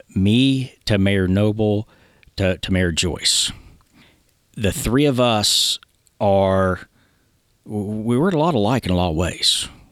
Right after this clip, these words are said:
I mean, we, if you were to put us up against a wall and say, "Your position on this," there'd be a lot of consistent answers. There would be a lot of different answers also. And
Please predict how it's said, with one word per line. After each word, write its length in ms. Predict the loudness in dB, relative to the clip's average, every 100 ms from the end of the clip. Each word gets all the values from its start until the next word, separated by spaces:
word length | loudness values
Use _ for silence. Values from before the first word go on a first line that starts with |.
| -4
I 40 |
mean, 160 | 0 2
we, 540 | 2 0 -10 -14 -16 -6
if 340 | -2 -2 -2
you 160 | 0 2
were 80 | 4
to 180 | 0 -2 _ -2
put 140 | 0 2
us 100 | 2
up 140 | 0
against 260 | 0 0 0
a 40 |
wall 320 | 2 2 2
and 100 | 0
say, 400 | 0 0 -2 -4 -4
"Your 120 | -2
position 360 | 0 0 2
on 120 | 2 2
this," 440 | 0 -2 -2 -6 _ _ _ -8
there'd 160 | -4
be 60 | 0
a 60 | 0
lot 120 | 0
of 60 |
consistent 440 | 0 -2 0 0 0
answers. 500 | 0 0 -4 -6 -6 _ _ _ _ _ _ -6
There 100 | -2
would 80 | 2
be 60 |
a 40 | 2
lot 80 | 2
of 60 |
different 300 | 0 0 -2
answers 280 | -4 -6 -2
also. 440 | 0 0 -4 -8 -12 -20 -20 -20 -20 _ _
And 720 | -2 0 0 0 0 0 -2